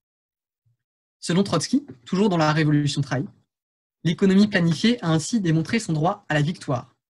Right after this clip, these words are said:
Non dans les pages du Capital, qui est l'ouvrage économique majeur de Marx, mais dans une arène économique couvrant le sixième de la surface du globe. Non dans le langage de la dialectique, mais dans celui du fer, du ciment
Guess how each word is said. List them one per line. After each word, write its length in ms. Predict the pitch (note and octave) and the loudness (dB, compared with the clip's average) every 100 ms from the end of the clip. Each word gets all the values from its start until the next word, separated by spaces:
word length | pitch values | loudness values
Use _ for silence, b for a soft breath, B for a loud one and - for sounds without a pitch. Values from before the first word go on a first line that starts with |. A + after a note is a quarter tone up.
| _ _ _ _ _ _ _ | _ _ _ _ _ _ _
Non 200 | - G3 | 2 4
dans 100 | G3 | 4
les 100 | E3+ | 2
pages 260 | D3+ F3 E3+ | 4 4 4
du 120 | C#3+ | 0
Capital, 520 | D#3 C#3+ C#3+ B2+ B2 C4 _ _ _ _ _ | -2 -2 -2 0 0 -4 _ _ _ _ _
qui 100 | C#3 | -2
est 20 | |
l'ouvrage 320 | C#3 D3 D#3+ | 0 0 0
économique 500 | C#3 D3 D3 E3 D3+ | -2 2 2 2 0
majeur 280 | D3+ D3+ D#3 | 0 0 0
de 80 | C#3 | 0
Marx, 400 | D3+ G#3+ - - _ _ _ _ _ _ _ _ | 0 -2 -12 -18 _ _ _ _ _ _ _ _
mais 120 | D#3+ E3 | 0 2
dans 120 | F#3 | 2
une 160 | G3 | 4
arène 220 | G3+ B3+ B3 | 4 6 4
économique 520 | F#3+ F#3 G3 A#3+ - | 4 2 4 2 -2
couvrant 360 | - E3 G#3 A#3 | -4 0 0 2
le 140 | D#3+ | 0
sixième 640 | D3 - C4+ F#3+ G#3 A3+ | -2 4 4 6 4 4
de 80 | E3 | 2
la 100 | E3 | -2
surface 320 | F3+ G3+ F#3+ | -2 0 0
du 100 | E3+ | 0
globe. 260 | C#3+ C3 A#2+ - _ _ _ _ _ _ _ _ _ _ _ _ _ _ _ | -2 -2 -6 -12 _ _ _ _ _ _ _ _ _ _ _ _ _ _ _
Non 200 | E3+ B3 | 6 6
dans 140 | G#3 | 6
le 80 | E3+ | 4
langage 340 | E3+ E3+ F#3 D#3 | 2 4 2 2
de 80 | |
la 100 | D3 | 0
dialectique, 680 | C#3 D#3+ C#3 - B3 - - _ _ _ _ _ | 2 2 0 0 -6 -6 -14 _ _ _ _ _
mais 120 | G3+ A3+ | 0 2
dans 100 | G3+ | 2
celui 300 | F#3+ D3+ C#3+ | 0 -2 0
du 160 | F3+ | 0
fer, 360 | G#3+ D#3 D#3 - | 0 -2 -2 -6
du 140 | - G3+ | -4 -4
ciment 400 | - F3 D3+ | 0 2 0